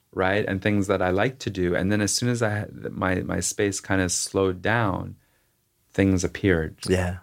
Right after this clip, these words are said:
Speaker 1: Right.
Speaker 2: It's, it's that space, like, that's the window where you, you allow
Speaker 1: Exactly.
Speaker 2: that thing to emerge.
Speaker 1: You need it. Yeah.
Speaker 2: Yeah.
Speaker 1: Yeah.
Speaker 2: Um, so powerful. So as we sit here in this container of the Good Life Project, uh, if I offer up the term "to live a good life," what comes up?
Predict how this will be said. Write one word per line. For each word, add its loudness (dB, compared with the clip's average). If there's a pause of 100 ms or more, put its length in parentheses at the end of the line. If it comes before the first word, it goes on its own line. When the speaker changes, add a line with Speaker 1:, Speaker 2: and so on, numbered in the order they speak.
(140)
Speaker 1:
Right. 0
Speaker 2:
It's, 2
it's 0
that 2
space, 0
like, -4
that's -2
the 2
window 0
where 0
you, -4
you 4
allow -2 (380)
Speaker 1:
Exactly. 0
Speaker 2:
that -2
thing -4
to -2
emerge. -2
Speaker 1:
You 2
need 2
it. -4
Yeah. -2
Speaker 2:
Yeah. -2 (220)
Speaker 1:
Yeah. -2 (240)
Speaker 2:
Um, 0
so 2
powerful. -2
So 2
as 2
we 4
sit 0
here 2
in 2
this -4
container -6
of -10
the -12
Good -2
Life -2
Project, 0 (680)
uh, 0 (100)
if -6
I 6
offer 2
up 0
the -6
term -4
"to -4
live 0
a -2
good 2
life," -2 (100)
what -10
comes -4
up? -6